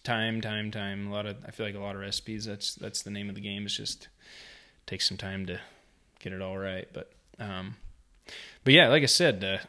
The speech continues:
speaking of the Bunny Hunt, um, I'm gonna have Eric just touch on, uh, our trophy wall segment this week, and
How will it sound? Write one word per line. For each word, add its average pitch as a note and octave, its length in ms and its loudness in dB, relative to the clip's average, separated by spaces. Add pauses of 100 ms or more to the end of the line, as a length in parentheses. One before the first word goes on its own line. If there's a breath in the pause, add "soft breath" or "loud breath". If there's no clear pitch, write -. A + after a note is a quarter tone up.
speaking D3 400 -4
of F#2+ 100 -4
the G2 60 -8
Bunny A2 280 -4
Hunt, G2+ 300 -4
um, G#2 420 -6 (260)
I'm - 60 -20
gonna B2 140 -6
have G2+ 140 -6
Eric A#2+ 400 0
just - 240 -6
touch - 280 -2
on, G#2 240 -2
uh, G#2 220 -2
our G#2 80 -6
trophy D#3+ 360 2
wall G2 240 -2
segment G#2 440 -4
this G#2+ 200 -4
week, A2 320 -6
and G2 160 -4